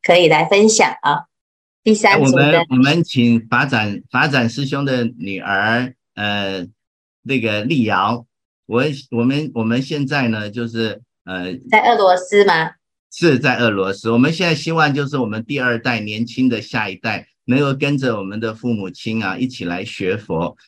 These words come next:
Speaker 2: 所以我们在鼓励让他们来上线，在他们上线的当中，他们一定也会学到很多这个以前没有听过的，而且是对他们将来一定是有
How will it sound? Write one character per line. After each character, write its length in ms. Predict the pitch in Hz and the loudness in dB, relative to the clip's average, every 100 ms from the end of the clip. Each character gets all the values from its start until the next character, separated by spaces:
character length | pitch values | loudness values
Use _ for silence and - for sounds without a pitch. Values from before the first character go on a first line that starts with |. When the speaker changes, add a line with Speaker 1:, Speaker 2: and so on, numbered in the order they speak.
| _ | _
Speaker 2:
所 140 | 131 | 0
以 60 | 139 | 0
我 80 | 107 | 2
们 160 | 113 | 2
在 120 | 131 | 2
鼓 280 | 123 107 95 | 0 -4 -6
励 320 | 107 139 101 - | -2 0 0 0
让 160 | 120 | -2
他 160 | 120 120 | 0 0
们 160 | 120 | 0
来 160 | 104 92 | -2 -8
上 380 | - 123 107 87 | -6 -6 -4 -6
线， 420 | - 131 92 67 _ _ - | -4 -2 -2 -6 _ _ -4
在 120 | 123 | 0
他 120 | 127 | 2
们 140 | 131 | 2
上 240 | 131 127 123 | 2 0 0
线 180 | 135 113 | -2 -4
的 120 | 104 | -4
当 260 | 113 117 | -2 -2
中， 180 | 117 110 | -2 -6
他 140 | 113 117 | -6 -6
们 180 | 117 | -4
一 40 | 127 | -6
定 180 | 131 123 | -2 -2
也 100 | 90 | -2
会 160 | 113 | -8
学 280 | 101 98 95 | -8 -10 -6
到 160 | 104 101 | -6 -8
很 280 | - 82 80 | -10 -12 -4
多 320 | 110 113 - _ _ _ | -2 -2 -4 _ _ _
这 140 | 107 | -10
个 400 | 90 95 90 87 - | -6 -4 -4 -6 -10
以 100 | - | -12
前 160 | 110 | -4
没 80 | 107 | -2
有 100 | 107 | -2
听 240 | 82 101 98 | -4 -6 -4
过 200 | 95 82 | -4 -4
的， 200 | 71 - | -6 -8
而 100 | 101 | -8
且 180 | 87 87 | -6 -8
是 380 | 110 107 82 - _ _ | -6 -6 -6 -12 _ _
对 160 | 143 120 | -2 0
他 160 | 127 | 0
们 160 | 117 113 | 0 -2
将 220 | 117 113 | -2 -2
来 340 | 98 87 90 90 - | -2 -4 -6 -10 -12
一 100 | 117 | -8
定 240 | 135 135 | 0 0
是 160 | 117 123 | 0 -2
有 240 | 90 - | -2 -6